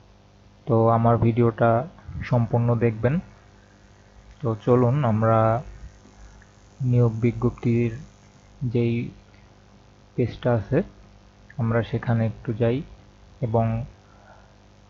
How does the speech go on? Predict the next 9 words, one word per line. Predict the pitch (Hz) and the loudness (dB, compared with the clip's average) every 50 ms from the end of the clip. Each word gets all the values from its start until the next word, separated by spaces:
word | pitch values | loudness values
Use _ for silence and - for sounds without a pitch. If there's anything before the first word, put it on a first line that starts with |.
| - _ _ - - - - - - | -20 _ _ -20 -20 -20 -12 -4 0
পুরো | 135 127 131 127 | 4 4 4 4
ডিটেলস | 117 123 120 123 - 131 123 123 - - - - - - - - - - - - - | 4 2 0 0 2 0 0 0 -2 -4 -6 -6 -6 -8 -14 -20 -20 -20 -16 -8 -2
আলোচনা | 127 117 120 117 - - 120 117 113 | 0 0 0 0 0 -2 -2 -2 -2
করি। | - - 110 117 127 156 - - - - - - - - - - - - - - - - - - - - - - - - - - - - - - - - - - - - - - - - - - _ _ - - - - - _ _ _ _ - _ - _ _ - - _ _ _ _ _ _ _ _ _ _ - - - - - _ - _ - _ - | -2 -4 -4 -4 -6 -8 -10 -18 -20 -20 -20 -20 -20 -20 -20 -20 -20 -20 -20 -20 -20 -20 -20 -20 -20 -20 -20 -20 -20 -20 -20 -20 -20 -20 -20 -20 -20 -20 -20 -20 -20 -20 -20 -20 -20 -20 -20 -20 _ _ -20 -20 -20 -20 -20 _ _ _ _ -20 _ -20 _ _ -20 -20 _ _ _ _ _ _ _ _ _ _ -20 -20 -20 -20 -20 _ -20 _ -20 _ -6
তো | - 139 127 120 117 113 117 117 - - - - - - - - _ _ _ _ - | -4 0 0 2 2 0 0 -2 -6 -10 -16 -20 -20 -20 -20 -20 _ _ _ _ -14
এখানে | - - 156 143 139 135 | -8 -4 -4 -2 -2 -2
হচ্ছে | 135 135 - - - - 127 120 127 165 - - - - - - - - - - - - - - - - - - _ - - - | -2 -4 -4 -8 -6 -2 0 0 0 0 -4 -10 -18 -20 -20 -20 -20 -20 -20 -20 -20 -20 -20 -20 -20 -20 -20 -20 _ -18 -10 -6
Beximco | 135 123 127 120 - - - - 131 127 120 - 123 | -4 -2 -2 -4 -2 -2 -2 -2 -2 -4 -6 -8 -8
ফার্মা | - - 131 123 120 120 117 117 131 | -2 0 2 2 2 0 -2 -4 -4